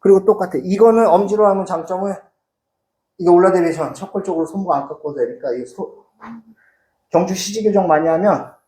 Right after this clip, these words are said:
여기 티에프씨라고 여기 인대 염증 생기고 손목 많이 나, 막 나, 나가요. 근데 요 엄지로 할 때는 요 척-, 올라데비에이션을 안 해도 돼요.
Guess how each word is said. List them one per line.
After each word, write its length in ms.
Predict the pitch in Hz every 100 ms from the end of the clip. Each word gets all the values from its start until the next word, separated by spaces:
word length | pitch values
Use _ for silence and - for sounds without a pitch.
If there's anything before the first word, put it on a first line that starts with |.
| -
여기 340 | 135 151 147 - _ _ _ _ _ _
티에프씨라고 880 | - 202 190 - - 160 147 135 143
여기 260 | 127 127 131 - _ _ _ _ _ _ _ _
인대 200 | 143 156
염증 240 | 135 139
생기고 600 | 135 147 131 127 123 - _ _ _ _ 113
손목 240 | 170 165
많이 180 | 131 104
나, 220 | 98 - _ _ _
막 260 | - 123 104
나, 220 | - - -
나가요. 360 | 113 95 - - _ _ _ _ _ _ -
근데 400 | 143 143 - - _ _ _
요 100 | 151
엄지로 340 | 147 196 196 196
할 120 | 190
때는 360 | 202 226 -
요 160 | 180 170
척-, 160 | - -
올라데비에이션을 600 | 190 208 190 175 165 160
안 160 | 135 139
해도 160 | 131
돼요. 220 | 117 117